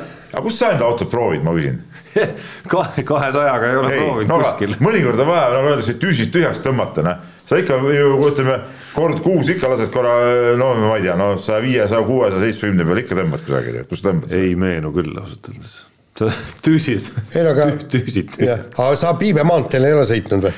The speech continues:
Speaker 2: Ei,
Speaker 1: Ei, no
Speaker 2: ikka
Speaker 1: aga
Speaker 2: olen,
Speaker 1: tead
Speaker 2: aga,
Speaker 1: ka.
Speaker 2: aga mitte
Speaker 3: No aga
Speaker 2: kiiruskatseid teinud.
Speaker 3: Ei, no see ei ole
Speaker 1: Oota, Tarmo,
Speaker 3: kiiruskatse.
Speaker 1: Tarmo, tegelikult
Speaker 2: No.
Speaker 1: räägid või?
Speaker 2: Ei, no tegelikult mulle küll ei meenu, millal ma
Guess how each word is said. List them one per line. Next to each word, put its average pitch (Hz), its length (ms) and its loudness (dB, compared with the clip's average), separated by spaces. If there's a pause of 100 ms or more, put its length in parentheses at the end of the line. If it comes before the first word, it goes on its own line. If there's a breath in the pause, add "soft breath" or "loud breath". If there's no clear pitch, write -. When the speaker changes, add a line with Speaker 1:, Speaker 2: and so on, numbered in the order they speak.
(100)
Speaker 2:
Ei, - 80 -2
Speaker 1:
Ei, 151 80 2
no 143 80 4
Speaker 2:
ikka 185 140 4
Speaker 1:
aga 156 100 2
Speaker 2:
olen, 165 160 2
Speaker 1:
tead 107 160 -2
Speaker 2:
aga, 127 80 2
Speaker 1:
ka. 117 140 2
Speaker 2:
aga 127 180 0
mitte 170 80 4
Speaker 3:
No 165 60 4
aga 147 100 2
Speaker 2:
kiiruskatseid 143 640 0
teinud. 90 400 -2
Speaker 3:
Ei, 170 160 0
no 143 140 2
see 175 180 0
ei 165 80 2
ole 170 160 2
Speaker 1:
Oota, 202 80 0
Tarmo, 175 80 2
Speaker 3:
kiiruskatse. 135 400 2
Speaker 1:
Tarmo, 123 240 2 (240)
tegelikult 95 320 0
Speaker 2:
No. 90 60 0
Speaker 1:
räägid 73 260 -4
või? 67 140 0 (840)
Speaker 2:
Ei, 123 60 0
no 131 160 2
tegelikult 143 320 2
mulle 160 240 2
küll 226 140 4
ei - 20 2
meenu, 135 240 0
millal 131 240 2
ma 110 180 0